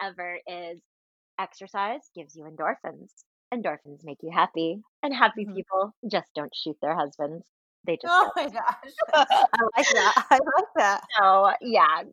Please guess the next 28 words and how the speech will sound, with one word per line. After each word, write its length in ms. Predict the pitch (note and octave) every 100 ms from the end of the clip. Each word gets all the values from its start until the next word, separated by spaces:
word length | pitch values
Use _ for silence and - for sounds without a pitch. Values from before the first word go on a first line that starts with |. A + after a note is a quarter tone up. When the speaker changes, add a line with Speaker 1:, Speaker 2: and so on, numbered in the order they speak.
| -
Speaker 1:
I 100 | B3
mean, 240 | A#3 G#3 G3 B3+
Elle 220 | D4+ E4
Woods 240 | D4 A3+
said 160 | - A#3+
it 80 | A3 G#3+
best, 400 | E3+ F#3 - F#3+
but 280 | G#3+ F3 F3 _
I 380 | A3 A3 A3 G#3+
have 160 | B3 A#3 G3
used 340 | C#4 A4+ D#4
that 240 | G3+ F3+ A3 -
since 400 | C#4+ F4 _ _ _ _ _
Legally 340 | A3+ G#3 G#3 F#3
Blonde 340 | G#3 F3+ F#3
came 160 | - F#3
out 220 | E3+ A#3+ _ -
Speaker 2:
<laughs> 80 | G4
Speaker 1:
because 260 | - D#4 B3+ C#4
it's 180 | C4+
just 160 | E4+ E4+
my 180 | D#4+ E4
little 160 | E4 E4+
mantra. 540 | D#4+ D5+ C5+ F#3 E3 -
I 80 | A#3+
really, 300 | A#3 B3+ D4+
truly 260 | - A#3
Speaker 2:
Yeah. 120 | A#3+